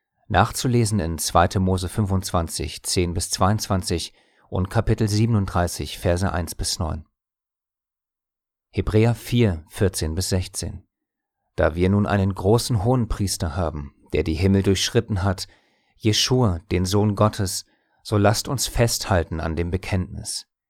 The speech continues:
Denn wir haben nicht einen Hohenpriester, der kein Mitleid haben könnte mit unseren Schwachheiten, sondern einen,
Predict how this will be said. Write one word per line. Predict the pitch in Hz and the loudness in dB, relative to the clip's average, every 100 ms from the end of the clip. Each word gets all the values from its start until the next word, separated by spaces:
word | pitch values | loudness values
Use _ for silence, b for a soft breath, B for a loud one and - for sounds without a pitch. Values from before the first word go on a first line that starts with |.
| _ _ - | _ _ -4
Denn | 92 90 | -2 0
wir | 98 | 4
haben | 110 135 | 4 4
nicht | 113 92 - | 0 -2 -2
einen | 98 85 80 | -2 -2 0
Hohenpriester, | 104 101 - 104 92 - 87 78 | 0 2 0 -2 -4 -2 -2 0
der | 85 | -2
kein | 82 104 92 | 0 0 2
Mitleid | 98 - 113 98 | 2 2 0 2
haben | 98 92 92 | 2 0 0
könnte | - 95 90 | -2 -2 -2
mit | 90 - | -4 -2
unseren | 95 92 90 | -4 -4 -4
Schwachheiten, | - 104 104 110 92 92 82 b b b b b | -2 -2 0 0 0 -2 -6 b b b b b
sondern | - 92 101 113 | 0 2 4 2
einen, | - 104 107 98 | 4 2 2 -2